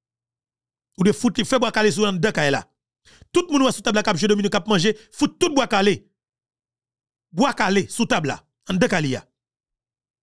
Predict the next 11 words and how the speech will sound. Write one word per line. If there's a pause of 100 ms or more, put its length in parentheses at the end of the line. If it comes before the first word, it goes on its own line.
(500)
Epi
lapolis
al
nan
depo
a. (800)
Ou
pran
kantite
katouch
la.